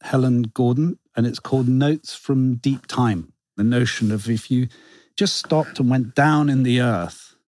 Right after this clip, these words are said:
down, down, down, down, down, all the sort of, you know, long histories that would tell you about how the planet Earth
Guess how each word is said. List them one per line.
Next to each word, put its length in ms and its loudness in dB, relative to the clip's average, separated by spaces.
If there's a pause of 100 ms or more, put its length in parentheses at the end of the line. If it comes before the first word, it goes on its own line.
down, 240 4
down, 220 4
down, 220 2
down, 200 2
down, 280 -2
all 320 2
the 160 2
sort 240 -2
of, 160 -2 (840)
you 140 -6
know, 120 0
long 420 2
histories 680 -2
that 180 -2
would 160 -4
tell 260 0
you 220 0
about 260 -4
how 320 -2
the 120 -2
planet 460 -2 (240)
Earth 500 -2